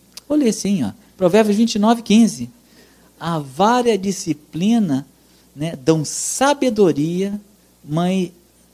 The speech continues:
a criança entregue a si mesma", que nós somos crianças, tá? Diante de Deus, né?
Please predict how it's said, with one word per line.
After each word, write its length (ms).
a 120
criança 760
entregue 520
a 40
si 200
mesma", 420
que 100
nós 120
somos 240
crianças, 480
tá? 220
Diante 280
de 100
Deus, 320
né? 200